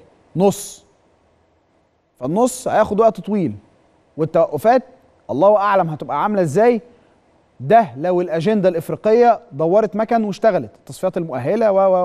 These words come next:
و، والحاجات اللي شبه كده. فده عامل مهم. العامل التاني حالة فيروس كورونا نفسها في البلد، وده لا أنا ولا أنت هنعرف نفتي فيه.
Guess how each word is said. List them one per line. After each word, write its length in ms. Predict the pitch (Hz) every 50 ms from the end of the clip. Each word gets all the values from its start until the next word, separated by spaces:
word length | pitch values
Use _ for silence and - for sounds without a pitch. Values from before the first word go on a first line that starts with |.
| 180 196
و، 40 | 208
والحاجات 340 | 220 - - 175 175 190 170
اللي 120 | 165 143
شبه 200 | 135 156 151 139
كده. 180 | 113 - 101 - - _ _ _ _ _ _ _ _ _ _ _ _ _ _ _ _ _ _ _ _ _ _
فده 160 | 147 165 170
عامل 260 | 156 208 226 220 185
مهم. 220 | 160 147 123 95 95 - _ _ _ _ _ _ _ -
العامل 320 | 143 - 156 - 240 240 220
التاني 480 | 214 226 233 233 240 240 247 240 233 - _ _
حالة 260 | - - - 208 214 190
فيروس 320 | 139 170 202 190 170 -
كورونا 320 | - 165 185 190 185 165
نفسها 380 | 147 - - 190 190 190 185 180 - _
في 80 | _ -
البلد، 280 | 143 143 156 127 - - _ - _ _ _ _ _ _ _ _ _ _ _ _ _ _ _ _ _ _
وده 200 | 143 185 190 196
لا 100 | 202 226
أنا 200 | 240 233 214 175
ولا 160 | 151 170 185 214
أنت 160 | 226 202 208
هنعرف 400 | 156 180 202 214 202 165 - 185
نفتي 200 | 175 - - 135
فيه. 140 | - 107